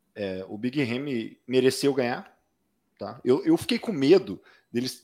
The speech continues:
colocar o Phil Heath numa posição melhor, né? Isso seria mais lamentável ainda pra ele até, porque ele tá muito pior do que ele já esteve,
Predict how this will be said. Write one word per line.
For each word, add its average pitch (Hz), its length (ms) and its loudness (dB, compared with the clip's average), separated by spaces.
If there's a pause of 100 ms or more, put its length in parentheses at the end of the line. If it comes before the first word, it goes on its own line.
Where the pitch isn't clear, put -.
(120)
colocar 139 320 2
o 151 40 4
Phil - 260 -2
Heath 151 200 -2
numa 185 120 -4
posição 180 340 -2
melhor, 180 560 2 (460)
né? 101 220 -8
Isso 113 180 -6
seria 139 280 0
mais 143 280 0
lamentável 190 640 2
ainda 147 360 -4
pra 123 280 2
ele 135 280 0
até, 98 320 -6 (560)
porque - 300 -8
ele 135 80 0
tá 202 160 2
muito 170 200 -8
pior 170 260 4
do - 60 -16
que 190 100 0
ele 180 120 2
já 185 160 4
esteve, 143 580 -4